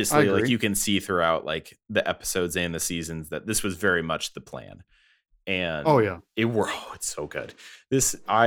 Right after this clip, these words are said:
Speaker 1: Yeah, and
Speaker 2: personally think season two is one of my top favorite seasons of the entire series.
Speaker 1: It's hard to argue against it, 'cause just,
Speaker 2: Yeah.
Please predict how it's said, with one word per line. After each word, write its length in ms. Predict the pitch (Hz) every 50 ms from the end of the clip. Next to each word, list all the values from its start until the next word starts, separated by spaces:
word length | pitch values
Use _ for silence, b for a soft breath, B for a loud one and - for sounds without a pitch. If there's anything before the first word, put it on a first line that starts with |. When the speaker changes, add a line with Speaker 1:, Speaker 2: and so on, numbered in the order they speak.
| 113
Speaker 1:
Yeah, 180 | 104 - 113 101 - 139
and 180 | 135 127 -
Speaker 2:
personally 500 | - - 131 117 - - 113 101 98 92
think 240 | 92 - 98 90 -
season 380 | - - 98 95 92 90 87 85
two 220 | - 95 87 82
is 140 | 82 80 85
one 140 | 92 90 85
of 60 | 80
my 140 | 76 76 80
top 360 | - - 85 80 78 - -
favorite 340 | - 80 78 76 78 - -
seasons 420 | - - 90 87 82 82 80 80 78
of 140 | 78 78 78
the 120 | 80 76
entire 320 | 73 67 80 78 78 71
series. 500 | 65 - 76 80 92 110 131 143 143 - - _ _ _ _ _ _ _ _ _ _ _ _ _ _ _ _ _ _ _ -
Speaker 1:
It's 140 | 123 113 -
hard 200 | 123 120 117 113
to 40 | 117
argue 340 | 113 113 117 117 110 107 104
against 380 | 95 92 107 107 104 - -
it, 160 | 110 101 -
'cause 220 | - - 117 107 98
just, 320 | 73 120 110 101 - -
Speaker 2:
Yeah. 120 | - -